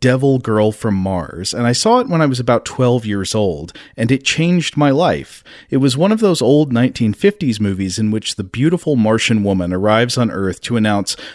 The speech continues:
that all of the Martian men have died off, and there are a bunch of man-hungry women up there, and the Earthmen don't want to go. And as I was watching this film, I had a series of revelations. The first was that, geez, I can write a better story than that.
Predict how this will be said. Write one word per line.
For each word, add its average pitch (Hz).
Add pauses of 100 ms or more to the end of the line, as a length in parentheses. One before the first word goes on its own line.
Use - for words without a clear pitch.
that 120
all 175
of 175
the 139
Martian 131
men 104
have 98
died 95
off, 71 (240)
and 110
there 127
are 127
a 127
bunch 185
of 123
man-hungry 127
women 120
up -
there, - (320)
and 113
the 120
Earthmen 170
don't 123
want 123
to 113
go. 95 (300)
And 131
as 135
I 220
was 240
watching 269
this 165
film, 120
I -
had 165
a 180
series 185
of 135
revelations. 135
The 135
first 254
was 131
that, -
geez, 165 (140)
I 156
can 147
write 107
a 98
better 90
story 87
than 82
that. 104